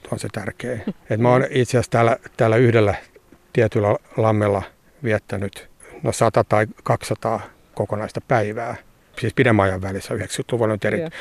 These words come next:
Speaker 1: erityisesti. Et mulla on siis tapana, että mä tuun täällä joskus ehkä kymmenen aikaa aamulla ja sit joskus, ää, neljä aikaa iltapäivällä, kun,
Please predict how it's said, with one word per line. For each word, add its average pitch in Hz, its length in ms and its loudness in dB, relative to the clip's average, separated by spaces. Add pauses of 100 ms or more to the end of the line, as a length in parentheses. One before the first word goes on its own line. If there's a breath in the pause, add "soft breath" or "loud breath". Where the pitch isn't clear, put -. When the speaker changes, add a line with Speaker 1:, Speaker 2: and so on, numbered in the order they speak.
(200 loud breath)
Speaker 1:
erityisesti. 110 680 0
Et 104 60 -10
mulla 107 120 -6
on 104 60 -4
siis 143 140 -2
tapana, 131 320 2
että 110 80 2
mä 117 80 -4
tuun 110 180 0
täällä 101 180 0
joskus - 300 -8 (480 loud breath)
ehkä 101 200 -4
kymmenen 101 320 -2
aikaa 120 260 -4
aamulla 120 320 -6
ja 73 60 -6
sit - 220 -16
joskus, - 400 -8 (180)
ää, 208 220 -12 (220 loud breath)
neljä 113 340 -2
aikaa 113 320 -6 (280)
iltapäivällä, 131 600 -10
kun, - 220 -14